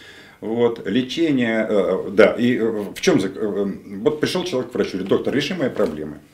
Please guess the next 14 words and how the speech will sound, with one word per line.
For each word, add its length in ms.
У 140
врача 680
его 320
работа 340
состоит 520
из 100
двух 200
частей. 440
Первое – 280
поставить 480
диагноз, 560
и, 140
соответственно, 540
второе – 520